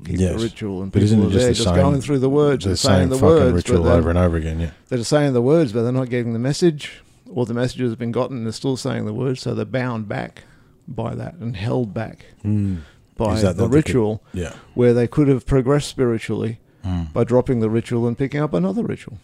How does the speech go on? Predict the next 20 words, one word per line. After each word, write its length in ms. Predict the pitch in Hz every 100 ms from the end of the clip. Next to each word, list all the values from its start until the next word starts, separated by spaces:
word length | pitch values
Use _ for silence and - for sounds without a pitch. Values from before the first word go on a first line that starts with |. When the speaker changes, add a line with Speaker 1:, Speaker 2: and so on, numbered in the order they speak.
| 98
Speaker 2:
Mm. 260 | 95 92 92
Speaker 1:
even 200 | 123 120
a 80 | 117
different 300 | 127 143 131
religion, 440 | 127 151 139 107
Speaker 2:
Yeah. 360 | _ _ - 107
Speaker 1:
perhaps, 460 | 113 101 - - -
Speaker 2:
Yeah. 160 | - 113
Speaker 1:
jumping 220 | 113 117
from 180 | 117 113
one 180 | 117 113
to 80 | 107
the 120 | 113
other, 200 | 127 107 98
whatever 400 | 107 113 110 110
suits 320 | - 110 -
them 240 | 113 117
at 140 | 113 -
the 80 | 101
time. 300 | - 143